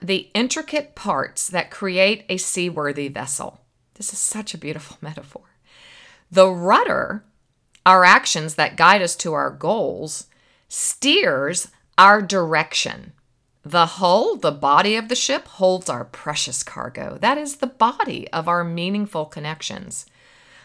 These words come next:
The mast supports our sails, whew, to embrace the spirit in our journey. With a strong relationship to spirit based in our beliefs,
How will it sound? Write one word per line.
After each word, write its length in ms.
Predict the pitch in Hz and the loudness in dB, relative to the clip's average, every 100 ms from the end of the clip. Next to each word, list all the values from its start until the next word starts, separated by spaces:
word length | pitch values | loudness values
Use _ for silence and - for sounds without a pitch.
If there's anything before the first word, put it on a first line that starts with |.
| _ | _
The 120 | - 180 | 0 0
mast 720 | 170 180 269 165 160 - - | 2 2 2 -2 -4 -8 -8
supports 540 | - 180 - 185 180 - | -8 -6 -2 -2 -2 -2
our 160 | 165 156 | 0 0
sails, 960 | - - 196 202 76 - - - - | -2 -2 0 0 -2 -6 -10 -10 -10
whew, 420 | - 427 440 339 - - | -4 -2 0 -2 -8 -8
to 100 | 175 | -6
embrace 720 | 160 160 170 190 302 349 - | -6 -8 -2 0 2 0 -4
the 140 | 277 | -4
spirit 680 | 269 - 240 220 143 69 - _ | -6 -4 -2 -2 -2 -4 -12 _
in 160 | 151 156 | -10 -8
our 160 | 147 | -8
journey. 500 | 147 143 139 131 - _ _ _ _ _ _ _ _ - | -8 -8 -10 -10 -14 _ _ _ _ _ _ _ _ -8
With 160 | 208 208 | -6 -4
a 40 | |
strong 560 | - - 208 208 285 320 | -4 -2 6 6 6 2
relationship 600 | 214 208 208 - 185 - | 0 0 -2 -6 -8 -8
to 120 | 160 | -6
spirit 800 | - - - 277 330 - - - _ _ | -4 -4 -2 -2 -2 -4 -6 -10 _ _
based 420 | 190 233 277 - | 4 4 2 -4
in 280 | - 233 208 | -2 0 -2
our 240 | 185 175 170 | -2 0 -2
beliefs, 1120 | 135 151 139 160 285 254 139 - - - | -4 -6 -6 -8 -6 -6 -8 -8 -8 -8